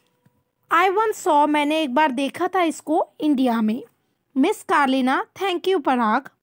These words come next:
मिस कार्लिना ने बोला। Thank you पराग, you are right, तुम सही हो।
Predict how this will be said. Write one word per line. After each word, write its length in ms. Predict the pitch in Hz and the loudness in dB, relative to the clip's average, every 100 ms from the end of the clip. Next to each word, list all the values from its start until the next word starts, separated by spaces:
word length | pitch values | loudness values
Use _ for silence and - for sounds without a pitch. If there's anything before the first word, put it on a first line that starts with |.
| _ _ - | _ _ -10
मिस 180 | 254 254 | -8 -8
कार्लिना 480 | - 247 240 240 233 | -4 -2 -2 -2 -2
ने 80 | 226 | -2
बोला। 340 | 220 214 277 - _ _ _ _ 370 | 0 0 0 -4 _ _ _ _ -8
Thank 180 | 370 | -4
you 80 | 403 | -2
पराग, 380 | 349 285 262 302 - _ _ | 0 0 2 0 -6 _ _
you 120 | 247 339 | -2 0
are 140 | 320 | 2
right, 240 | 269 220 190 - | 0 -2 -6 -6
तुम 140 | 311 | -4
सही 420 | 302 - 349 381 415 | -4 -2 0 2 2
हो। 380 | 339 277 320 | 2 0 0